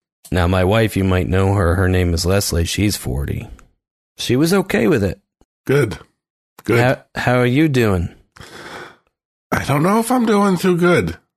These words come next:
Speaker 1: Okay. I, I mean, obviously there's some signs here, but, I mean, I'm not in your head or anything.
Speaker 2: I mean, I don't know. I, it's just, you know, something I'm gonna have to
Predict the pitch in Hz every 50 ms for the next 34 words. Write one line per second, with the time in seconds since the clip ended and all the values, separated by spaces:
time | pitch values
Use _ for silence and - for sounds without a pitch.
0 | _ _ - 151 170 - - 139 127 143 170 - _ _ _ - - 117 131 135
1 | 117 - - 131 131 139 139 139 135 135 131 151 165 165 170 156 143 - - 135
2 | 139 135 127 135 131 127 - - 127 120 110 - - - 147 147 143 131 120 113
3 | 113 110 101 - - 117 110 117 123 113 113 110 90 - - - 113 110 107 107
4 | 107 107 113 113 113 117 73 92 107 104 101 101 101 107 117 139 147 131 107 104
5 | 95 92 90 90 - - 95 127 180 - - _ _ _ _ _ _ _ _ _
6 | _ - - - - - - _ - 110 120 123 117 113 113 107 101 110 95 92
7 | 107 - - - 85 90 87 95 85 - - - 92 104 101 - - 104 104 110
8 | 110 - - - 120 104 104 101 101 98 104 - - 98 101 98 - 110 107 107
9 | 107 107 104 98 - - - 98 98 95 95 98 95 95 92 92 101 98 101 101
10 | 104 98 98 95 - - - 101 101 98 98 95 95 95 -